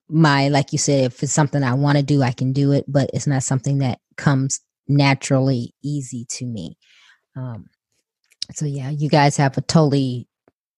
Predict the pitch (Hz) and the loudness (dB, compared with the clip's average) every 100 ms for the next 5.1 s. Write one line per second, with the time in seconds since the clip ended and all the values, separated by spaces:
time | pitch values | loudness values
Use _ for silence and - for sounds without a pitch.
0 | _ - - 156 - 135 - _ _ _ | _ -16 -4 0 0 -2 -6 _ _ _
1 | _ _ _ - 147 - - - 135 131 | _ _ _ 2 2 2 -6 0 0 0
2 | 131 123 120 123 120 131 123 143 - 131 | -2 -4 -2 2 4 4 0 -6 -4 -4
3 | - 107 113 151 120 107 - 185 - - | -4 -6 0 2 2 2 -2 -6 -14 -6
4 | 123 - 139 - - 131 110 - - 135 | -4 2 2 0 -2 -2 -2 -4 0 2
5 | 120 | 0